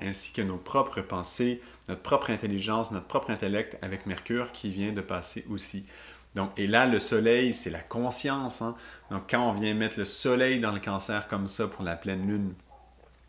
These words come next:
euh, avec la lune en Capricorne, conjointe Saturne, là, euh, on vient vraiment ancrer cette structure forte, reliée à la mère divine, reliée au principe de la nature, reliée au principe naturel.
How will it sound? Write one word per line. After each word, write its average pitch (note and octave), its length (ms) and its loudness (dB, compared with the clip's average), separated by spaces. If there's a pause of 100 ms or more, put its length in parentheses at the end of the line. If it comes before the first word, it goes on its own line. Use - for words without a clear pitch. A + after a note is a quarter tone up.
(160)
euh, D#2+ 280 -6 (680)
avec F2 260 -6
la F#2 100 2
lune F2+ 240 -2
en D#2 60 -4
Capricorne, G#2+ 680 2
conjointe F2+ 340 -8
Saturne, D3+ 460 -4
là, E3 160 -4 (460)
euh, E2+ 140 0 (240)
on G2+ 100 -2
vient G#2+ 260 2
vraiment A#2+ 760 2 (640)
ancrer D#3 920 4
cette - 220 -2
structure C3+ 880 0
forte, - 680 4
reliée C#3+ 720 2 (420)
à G#2+ 100 4
la B2+ 100 4
mère C#3 220 4
divine, C#3+ 320 0
reliée G2+ 260 2
au F#2+ 80 4
principe - 880 2
de G#2 80 4
la G2 140 4
nature, B2 600 0
reliée G2+ 200 2
au G2 60 2
principe - 480 -2
naturel. A#2+ 680 0